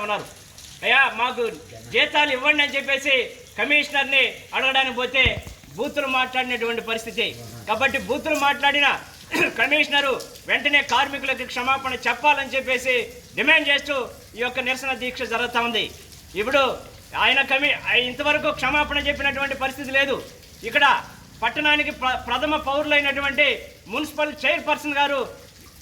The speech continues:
కార్మికులు ఈ విధంగా, ఈ విధంగా ఆందోళన బాట పట్టి ఆందోళన చేస్తా ఉంటే వాళ్ళ సమస్యలు ఏంటి అనేది తెలు-, తెలుసుకునేదానికి కూడా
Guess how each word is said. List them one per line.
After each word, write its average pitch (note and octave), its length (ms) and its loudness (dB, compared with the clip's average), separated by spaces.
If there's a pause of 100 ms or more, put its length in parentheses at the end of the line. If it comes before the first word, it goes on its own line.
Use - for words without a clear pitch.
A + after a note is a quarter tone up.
కార్మికులు D4 500 4
ఈ C#4+ 80 0
విధంగా, C#4+ 320 2 (800)
ఈ A#3 100 -6
విధంగా C#4+ 400 2 (500)
ఆందోళన A3+ 520 4 (320)
బాట B3 280 2
పట్టి C#4+ 220 -4 (120)
ఆందోళన C#4 400 0
చేస్తా C4 260 0
ఉంటే B3+ 280 2 (420)
వాళ్ళ A3+ 160 0 (140)
సమస్యలు C#4+ 360 -2
ఏంటి C#4+ 320 4 (400)
అనేది B3 300 2 (100)
తెలు-, C#4 240 -4 (120)
తెలుసుకునేదానికి D#4 720 2
కూడా D4+ 140 8